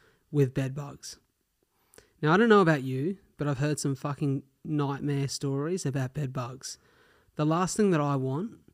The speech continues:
with two weeks of travel in the U S is to be scratching like a motherfucker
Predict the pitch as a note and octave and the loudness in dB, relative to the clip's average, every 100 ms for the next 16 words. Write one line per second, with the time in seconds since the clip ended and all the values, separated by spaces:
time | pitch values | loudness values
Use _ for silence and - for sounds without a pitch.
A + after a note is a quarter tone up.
0 | _ _ _ _ _ _ - C#3 - - | _ _ _ _ _ _ -6 -6 0 6
1 | D#3+ D#3+ D3 C#3 - C3+ - C#3 C#3+ C#3 | 6 6 2 -2 -4 -6 -4 -4 -2 -2
2 | C3+ C3 C#3 E3+ - C3 C#3 C3+ - - | 0 -2 -6 -8 -10 -8 -6 -4 -6 -6
3 | - C#3 - E3 C#3+ C3+ C#3+ C3+ C3+ B2+ | -6 -6 -4 -2 -2 -2 -2 -2 -4 -4
4 | C#3 C3 E3+ | -6 -4 -6